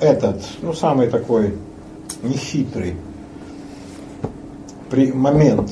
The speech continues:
из житейского кодекса принять, того с тем разговаривает дальше. Кто не согласен, большинство женщин нет, конечно. А с тем нет смысла говорить дальше.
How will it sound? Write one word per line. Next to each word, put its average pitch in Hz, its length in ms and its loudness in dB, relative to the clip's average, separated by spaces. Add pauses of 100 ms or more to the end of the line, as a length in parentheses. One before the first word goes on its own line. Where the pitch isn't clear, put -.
(140)
из 110 120 4
житейского 127 580 4
кодекса 143 420 2
принять, 247 500 4 (200)
того 180 180 2
с - 80 -6
тем 240 180 2
разговаривает 160 680 6
дальше. - 400 -6 (1300)
Кто 190 80 2
не 185 100 2
согласен, 170 580 0 (220)
большинство - 420 -4
женщин - 360 -8
нет, 92 140 -8
конечно. - 400 -14 (1120)
А 117 200 -4
с 104 80 -8
тем 170 220 0
нет 165 100 0
смысла - 340 -4
говорить - 300 -6
дальше. - 220 -12